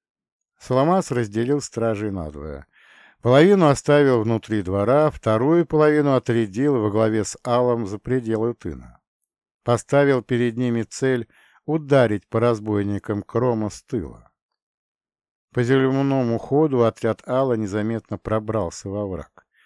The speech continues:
В это время Кром пошёл на приступ. Саламас верно определил. Кром бросил всех воинов на ворота и, наверное, не так долго сумела бы удерживать оставшиеся внутри стражи,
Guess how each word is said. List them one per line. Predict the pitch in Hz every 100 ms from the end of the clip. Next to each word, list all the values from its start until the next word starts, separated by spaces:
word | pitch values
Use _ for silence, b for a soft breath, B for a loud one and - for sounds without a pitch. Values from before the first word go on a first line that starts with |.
| _ -
В | 165
это | 190 - 131
время | 113 127 131 120
Кром | - 107 110 104
пошёл | - 95 - 95 85
на | 87
приступ. | - 65 - _ _ - _ _ _ _ _ _ _ _ _ _ _ _ _ _
Саламас | 175 185 175 -
верно | 110 98 87
определил. | 87 92 90 87 80 - b b b
Кром | - 175 185
бросил | 165 180 165 147
всех | 123 147 135
воинов | 143 156 147 131
на | 127
ворота | 123 135 123 92 80 78 B B B
и, | 117
наверное, | 139 165 185 170
не | 160
так | 156 175 156 143
долго | 190 131 101
сумела | - 120 123 120 113 107
бы | 107
удерживать | 117 117 120 95 104 98
оставшиеся | 110 104 - 113 95 - 95 - 98
внутри | 104 101 107 107
стражи, | - 110 101 87 90